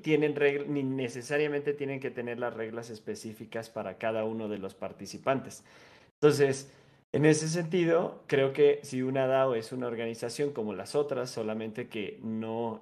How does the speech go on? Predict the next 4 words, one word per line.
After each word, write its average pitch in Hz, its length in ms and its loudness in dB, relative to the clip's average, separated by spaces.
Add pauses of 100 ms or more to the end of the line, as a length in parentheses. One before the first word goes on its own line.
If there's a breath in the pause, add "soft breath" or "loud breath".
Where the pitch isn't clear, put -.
es, 110 480 -8
eh, 98 640 -6 (100)
jerarquizada, 120 880 -2 (440 soft breath)
entonces 143 760 4